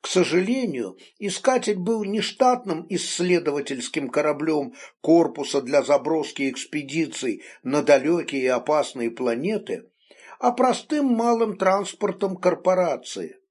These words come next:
Поэтому Джон не нашёл никакого специального оборудования для выживания в грузовых отсеках корабля.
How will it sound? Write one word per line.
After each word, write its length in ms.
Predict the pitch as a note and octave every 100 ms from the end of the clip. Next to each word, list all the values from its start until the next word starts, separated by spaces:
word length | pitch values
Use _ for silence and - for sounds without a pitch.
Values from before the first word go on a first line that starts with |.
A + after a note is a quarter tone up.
| _ - - - -
Поэтому 440 | G#3 A#3 A#3 A3+
Джон 360 | - A#3 B3 A3
не 100 | G#3+
нашёл 440 | G#3+ - B3 G#3+
никакого 580 | G#3 B3 B3 A#3 A#3+ A#3
специального 880 | - - G3 G#3 G3+ F#3 F#3+ F3+ F3+
оборудования 840 | F3 F3+ G3+ F#3+ F3 E3+ E3 E3+ - -
для 260 | B2 D#3 D#3+
выживания 880 | D#3 B2 C#3 E3+ G3+ E3+ C3 A#2+ _ -
в 160 | A#2+ B2
грузовых 640 | E3 D3+ C#3 C#3 E3+ E3+
отсеках 600 | C#3+ - C#3 A#2+ A#2 -
корабля. 640 | A#2+ G#2+ F#2+ G2+ F#2 F#2